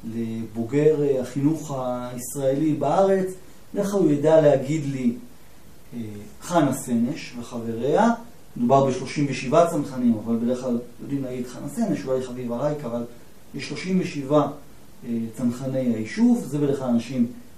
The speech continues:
יודעים להגיד. אה, בשלב הזה בדרך כלל יגידו לי הבריגדה, שהבריגדה זה חמשת אלפים איש, בריגדה זאת חטיבה,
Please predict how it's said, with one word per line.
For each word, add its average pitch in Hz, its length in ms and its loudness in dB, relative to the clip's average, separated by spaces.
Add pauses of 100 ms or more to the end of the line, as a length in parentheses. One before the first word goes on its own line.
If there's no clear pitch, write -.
(140)
יודעים 113 340 -4
להגיד. 226 480 4 (720)
אה, 123 60 -8 (1300)
בשלב 190 280 4
הזה 175 200 2
בדרך 160 220 -2
כלל 151 140 -2
יגידו 135 340 -4
לי 127 120 -4
הבריגדה, 113 800 -2 (800)
שהבריגדה 139 800 4
זה 135 320 2 (760)
חמשת 123 420 4
אלפים 175 320 0
איש, 156 100 2
בריגדה 190 320 4
זאת 226 180 2
חטיבה, 147 420 -4